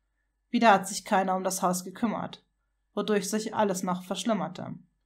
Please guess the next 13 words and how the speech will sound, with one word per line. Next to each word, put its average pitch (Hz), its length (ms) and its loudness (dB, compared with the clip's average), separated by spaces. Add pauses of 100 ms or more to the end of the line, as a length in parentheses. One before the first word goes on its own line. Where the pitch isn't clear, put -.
(1700)
Was 185 200 -2
denn 240 200 6
genau? 202 560 0 (960)
Na, 180 360 -2 (220)
der 190 100 0
Spuk. - 480 -2 (320)
Die 214 100 2
Magie 214 260 8
des 214 240 0
Hauses 208 340 4
war 190 160 8
durch 190 180 -2
die 185 340 -2